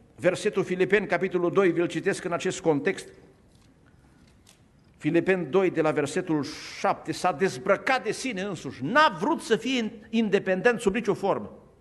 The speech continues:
A luat chip de rob, s-a făcut ascultător până la moarte și încă moarte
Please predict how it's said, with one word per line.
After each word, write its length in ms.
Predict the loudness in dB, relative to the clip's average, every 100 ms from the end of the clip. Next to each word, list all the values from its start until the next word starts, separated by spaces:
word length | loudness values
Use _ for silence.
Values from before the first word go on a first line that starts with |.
| _ _ _ _ _ _ _ -20 -20 _ -20 -2
A 80 | 4
luat 260 | 4 4
chip 280 | -2 -4 4
de 120 | 6
rob, 280 | 10 10 8 0 -10 -16 -20 -20 _ _ _ _ _ _ _ _ _ _ _ _ _ _ _ _ _ _ _ _ _
s-a 240 | -12 -8 -4
făcut 280 | -4 0
ascultător 600 | 0 0 0 0 2 0
până 220 | 2 2 2
la 140 | -2
moarte 400 | 2 4 4 -2
și 140 | -2
încă 200 | -2 0
moarte 480 | 4 4 4 0 -2